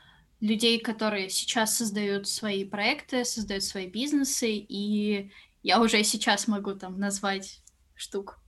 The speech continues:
десять, а может быть и больше людей, которыми я уже восхищаюсь, кто создает свои,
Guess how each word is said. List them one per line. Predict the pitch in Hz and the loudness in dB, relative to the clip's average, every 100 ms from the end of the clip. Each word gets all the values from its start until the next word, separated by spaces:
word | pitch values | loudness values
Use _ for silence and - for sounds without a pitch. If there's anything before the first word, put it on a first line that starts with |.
| 214 | -6
десять, | 208 226 220 214 202 | 2 2 2 0 -2
а | |
может | 196 196 196 | -2 -2 -6
быть | 202 - | -8 -8
и | |
больше | 214 214 196 - | 0 0 0 -4
людей, | 214 208 220 202 202 - - - - | -2 0 2 2 0 -12 -20 -20 -4
которыми | 220 233 226 | 2 6 8
я | 214 208 208 | 8 6 6
уже | 220 214 | 4 4
восхищаюсь, | 208 - - - 214 196 196 | 2 -2 -2 0 2 2 0
кто | - - 202 | -8 -8 -6
создает | - 214 208 196 190 190 | -2 -2 0 2 0 -2
свои, | - - 208 190 190 | -8 -6 -4 -4 -4